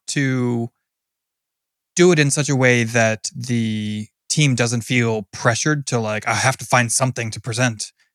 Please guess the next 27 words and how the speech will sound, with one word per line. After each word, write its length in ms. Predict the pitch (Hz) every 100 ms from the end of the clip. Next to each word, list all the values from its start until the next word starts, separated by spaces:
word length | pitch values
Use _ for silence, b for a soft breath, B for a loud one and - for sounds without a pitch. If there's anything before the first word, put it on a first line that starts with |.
| _
'Cause, 240 | 127 110 117
you 100 | 117
know, 120 | 107
First 240 | 127 110
Friday 180 | 131 123
is 80 | 113
coming 280 | 123 117 110
up, 140 | 107
right? 200 | 117 107
So, 180 | 123 113
like, 260 | 123 117
you 80 | 139
want 300 | 135 143 131
the, 160 | 135 131
you 100 | 143
want 200 | 160 139
the 80 | 131
culture 420 | - 156 156 127
to 120 | 135
be, 420 | 123 120 117 113 110
like, 360 | 117 107 - _ _ _ -
just 180 | - -
they're, 300 | 123 117 -
as 180 | 139 143
they're 100 | 120
working, 360 | 117 123 123
they're 200 | 110 104